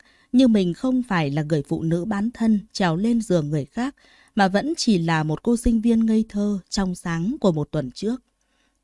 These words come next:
Chiếc váy rất vừa vặn với cơ thể tôi, eo tôi rất nhỏ, lộ ra phần hông hơi to một chút. Nhưng phần eo của chiếc váy lại được may rất vừa vặn, với chất liệu hơi cứng ở phần eo, làm cho chiếc váy có một độ xòe nhất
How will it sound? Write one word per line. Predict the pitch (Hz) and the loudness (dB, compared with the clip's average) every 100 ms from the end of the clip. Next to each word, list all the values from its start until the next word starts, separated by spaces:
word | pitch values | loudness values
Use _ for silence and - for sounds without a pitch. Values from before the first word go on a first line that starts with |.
| _ | _
Chiếc | - 220 | -2 -2
váy | 180 165 185 | 0 -2 -2
rất | 302 - | -6 -2
vừa | 190 151 | 0 0
vặn | 160 156 | -2 -4
với | 156 | -4
cơ | 226 214 208 | -2 -2 0
thể | 180 139 | -2 -2
tôi, | - 185 180 - - _ _ | -2 0 -2 -6 -20 _ _
eo | 190 | 0
tôi | 180 180 | 2 0
rất | 170 269 | 0 -4
nhỏ, | 226 175 151 123 _ _ | -2 -2 -4 -6 _ _
lộ | 208 196 | 2 4
ra | 214 262 | 2 -2
phần | 196 160 | -2 0
hông | 175 226 202 | 0 -2 0
hơi | 214 202 | -2 -2
to | 196 190 | -2 -2
một | 170 - | -4 -6
chút. | - 269 _ _ _ _ | -4 -4 _ _ _ _
Nhưng | 175 185 175 | 0 2 0
phần | 175 160 139 | -2 -2 -4
eo | 180 175 165 | -4 -2 -2
của | - 175 | 0 -2
chiếc | - 277 | 0 -4
váy | 214 190 208 311 | -2 0 0 0
lại | 214 | 0
được | 175 180 | 0 0
may | 214 254 | 0 0
rất | 254 359 - | -2 -6 0
vừa | 180 147 | 0 0
vặn, | 147 135 _ _ _ _ | -4 -6 _ _ _ _
với | 180 180 | 2 2
chất | - 320 | 0 -2
liệu | 208 180 | 0 -2
hơi | - 190 | 0 -4
cứng | - 185 180 240 - | -2 -2 0 -2 -2
ở | 170 | -4
phần | 156 151 | -2 -8
eo, | 139 190 185 180 _ _ | -6 -6 -4 -6 _ _
làm | 196 196 180 | 0 0 0
cho | 233 | -2
chiếc | 233 339 | -2 -6
váy | - 202 226 302 | -4 -2 -2 0
có | 330 | 0
một | 262 | 2
độ | 156 175 165 | 2 0 0
xòe | - 170 160 | 0 0 0
nhất | 202 | -4